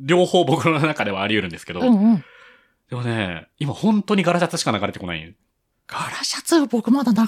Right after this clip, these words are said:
Speaker 2: れてきてないな。
Speaker 1: なんかあの、初期のエーアイが作ったような、なんか猫と猫がこう、いっぱい、ちょっと融合しつつ、
Speaker 2: へえ。
Speaker 1: <laughs> 配置されてるみたいな謎柄シャツとかが延々と流れてきます。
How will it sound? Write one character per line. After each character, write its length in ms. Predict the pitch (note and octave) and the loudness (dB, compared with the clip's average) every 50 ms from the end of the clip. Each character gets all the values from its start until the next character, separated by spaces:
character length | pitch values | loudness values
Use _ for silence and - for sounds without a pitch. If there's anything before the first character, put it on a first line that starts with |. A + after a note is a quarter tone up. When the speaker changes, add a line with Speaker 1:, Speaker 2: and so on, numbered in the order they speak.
| - | 2
Speaker 2:
れ 80 | D4 B3+ | 0 0
て 80 | - A3 | -2 -4
き 80 | - | -2
て 40 | D#3 | 0
な 100 | D3+ D3 | 2 4
い 40 | D3+ | 4
な。 120 | C#3+ C#4+ C#4 | 2 2 2
Speaker 1:
な 80 | G#3 | -2
ん 40 | B2 - - | -2 -4 -10
か 120 | A#2 - - _ | -12 -12 -8 _
あ 100 | A#2 A2+ | -6 -4
の、 300 | A2 G#2 G#2 G#2 G#2 G#2 | -4 -4 -4 -4 -4 -2
初 160 | - - A#3+ | -4 -4 -2
期 100 | - F#3 | 0 0
の 120 | C3 A2+ | 2 2
エ 140 | A2+ A#2+ C3+ | 2 4 4
ー 60 | D3 | 4
ア 40 | C#3+ | 4
イ 40 | A#2 | 2
が 120 | G2 F2+ | 0 -4
作 180 | - - - A2+ | -6 -8 -8 -8
っ 40 | A2 | -8
た 180 | - - G2 | -4 -4 -4
よ 160 | F#2+ F#2+ F2+ | -4 -4 -4
う 40 | F2+ | -6
な、 140 | F#2 F#2+ G2 | -8 -6 -8
な 80 | G2+ G2 | -8 -6
ん 20 | |
か 80 | - G2 | -6 -4
猫 340 | G#2 C3 F#3+ - - D#3+ | -2 -2 -2 0 -2 -4
と 180 | C#3+ - A2+ G2+ | -4 -2 -6 -6
猫 360 | F2+ G2+ A2 - - A2 G2 | -4 -4 -6 -6 -4 -6 -4
が 140 | F2 F2+ - | -4 -6 -8
こ 380 | - - F#2+ F2 F2 F2+ G#2 - _ | -8 -10 -8 -8 -8 -8 -10 -10 _
う、 40 | E3 | -8
い 180 | F3+ F3 E3+ D#3+ | -6 -6 -6 -8
っ 40 | - _ _ | -10 _ _
ぱ 140 | - D#3 D#3 | -4 -4 -2
い、 280 | D3+ C#3+ C#3 - _ _ _ _ _ _ _ | -2 -6 -8 -10 _ _ _ _ _ _ _
ち 100 | - - | 0 0
ょ 40 | B3+ | 0
っ 80 | - - | 0 0
と 100 | B2+ G#2+ | -4 -2
融 240 | G#2+ B2 D#3 F3 | 0 2 2 2
合 200 | D#3+ D3 D3 D3+ | 2 2 2 2
し 120 | D3+ - - | 2 0 -2
つ 120 | - C#3+ | -4 -6
つ、 200 | - - - C3 | -6 -2 -2 -2
Speaker 2:
へ 40 | G#2+ - - _ - - - - G#3 A#3+ B3 A#3+ C4 | -4 -4 -8 _ -10 -4 0 2 4 4 4 4 4
え。 40 | A#3+ - - - - | 2 2 -2 -16 -20
Speaker 1:
<laughs> 200 | - - - _ | -20 -20 -20 _
配 160 | - - C3 | -2 0 0
置 160 | C3+ - - C3 | 0 0 -4 -4
さ 140 | - C3 | -2 0
れ 100 | A#2+ B2 | 0 0
て 100 | B2 C3 | 0 0
る 120 | A#2+ A#2+ A2+ | 0 0 0
み 120 | A2+ G#2+ | -2 -4
た 140 | - G#2 F#2+ | -4 -4 -6
い 80 | F#2 F#2 | -6 -6
な 120 | F#2+ F#2 | -6 -6
謎 260 | F#2 G2+ G#2+ A2 B2+ | -4 -4 -4 -4 -2
柄 180 | A#2+ C3+ B2 A#2 | 0 0 0 0
シ 100 | - - | -2 -6
ャ 40 | F2 | -10
ツ 120 | - - | -10 -14
と 100 | - F#2+ | -16 -12
か 120 | - F2+ | -12 -12
が 240 | F2+ G#2+ C3 B2 G#2+ - | -8 -4 -4 -4 -4 -4
延 180 | - A2 A#2 B2 | -6 -8 -6 -6
々 140 | C3+ B2 | -8 -8
と 100 | - - | -8 -10
流 180 | A2+ A2+ G#2+ A2+ | -10 -10 -8 -8
れ 60 | G2+ | -10
て 80 | F#2 - | -10 -14
き 100 | - - | -18 -20
ま 100 | - - | -18 -18
す。 140 | - - | -20 -20